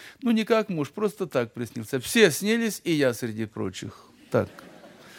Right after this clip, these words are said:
Ну, как бы молодёжь приснилась, куда-то молодёжь ехала в поезде, я тут был среди молодёжи. Она не собиралась за меня замуж, я не собирался её брать замуж, но я ей приснился.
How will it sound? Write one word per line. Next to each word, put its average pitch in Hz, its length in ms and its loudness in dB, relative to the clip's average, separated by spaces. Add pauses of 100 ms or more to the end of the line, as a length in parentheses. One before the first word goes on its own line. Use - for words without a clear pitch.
(140)
Ну, 247 120 2
как 214 220 6
бы 190 140 6
молодёжь 180 580 4
приснилась, 220 680 -2
куда-то 151 400 0
молодёжь 135 440 -2
ехала 135 360 -2
в 117 60 -8
поезде, 120 380 -4
я 233 140 -2
тут 190 240 -4
был 196 180 -6
среди 123 300 -6
молодёжи. 110 560 -8 (460)
Она 180 240 4
не 160 100 0
собиралась 143 580 2
за 127 140 -2
меня 135 260 0
замуж, 220 400 -2
я 156 120 2
не 151 120 -2
собирался 156 640 0
её 139 260 0
брать 127 260 0
замуж, 110 460 -6 (280)
но 165 80 -2
я 190 160 4
ей 175 220 2
приснился. 113 680 -10